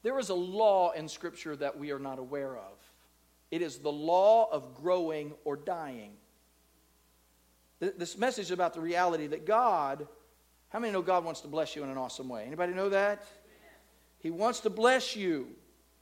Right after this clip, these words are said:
He wants to give you abundance. But here's the truth that I want to impress upon you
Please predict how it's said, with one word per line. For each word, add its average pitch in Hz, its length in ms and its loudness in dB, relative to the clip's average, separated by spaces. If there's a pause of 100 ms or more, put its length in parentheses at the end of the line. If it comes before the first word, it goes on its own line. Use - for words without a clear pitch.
He 175 140 -4
wants 226 240 2
to 240 100 -4
give 233 220 0
you 240 160 4
abundance. 220 580 4
But 190 240 -4
here's 294 320 -2
the 285 80 -14
truth 240 280 -6
that 202 120 4
I 190 40 6
want 202 200 -2
to 196 100 -6
impress 196 460 -2
upon 180 400 -4
you 135 300 -6